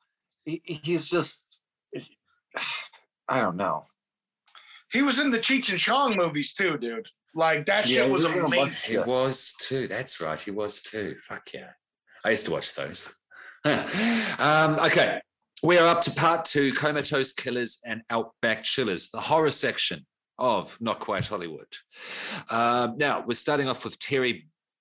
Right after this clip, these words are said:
Speaker 3: Bu-, Burke with Inn of the Damned, I wanna talk about. Um, when we're talking about, like, um, how,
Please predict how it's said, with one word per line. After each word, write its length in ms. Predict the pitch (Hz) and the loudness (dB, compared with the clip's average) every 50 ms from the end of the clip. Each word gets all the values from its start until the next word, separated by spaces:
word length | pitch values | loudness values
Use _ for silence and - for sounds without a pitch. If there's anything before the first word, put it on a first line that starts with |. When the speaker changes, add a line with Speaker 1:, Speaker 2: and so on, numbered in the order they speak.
| _ _ - | _ _ -4
Speaker 3:
Bu-, 180 | 123 120 110 | -4 -4 -4
Burke 480 | 113 95 - 113 120 135 156 156 - - - - - _ _ - - - - - - _ - | -6 -6 -4 -2 -2 -2 -2 -4 -10 -12 -12 -14 -20 _ _ -20 -20 -20 -20 -20 -20 _ -10
with 260 | 104 101 - - - | -10 -10 -8 -6 -4
Inn 120 | 151 151 | -2 -2
of 120 | 151 127 110 | -2 -2 -2
the 60 | - | -4
Damned, 580 | 104 90 131 131 127 120 107 92 80 76 73 92 | -4 -2 0 0 2 0 0 -2 -4 -6 -8 -6
I 40 | |
wanna 180 | 95 92 90 85 | -6 -6 -6 -6
talk 260 | - - 101 92 - | -6 -6 -6 -6 -4
about. 260 | - 113 120 139 139 - - - - - - - - - - | -2 -2 0 -2 -2 -6 -10 -14 -14 -12 -12 -14 -14 -10 -6
Um, 260 | - 113 113 117 117 123 | -2 0 2 2 2 2
when 160 | 131 131 123 | 0 0 0
we're 80 | 131 | 0
talking 380 | 123 - - 147 143 143 156 147 | -2 0 0 0 0 0 -2 -4
about, 320 | 131 - 131 131 131 123 | -2 0 0 0 0 0
like, 260 | 127 127 123 117 - 123 | 0 0 -2 -2 -2 -2
um, 160 | 123 120 117 | -4 -2 -4
how, 220 | 110 123 123 110 | -4 -6 -8 -8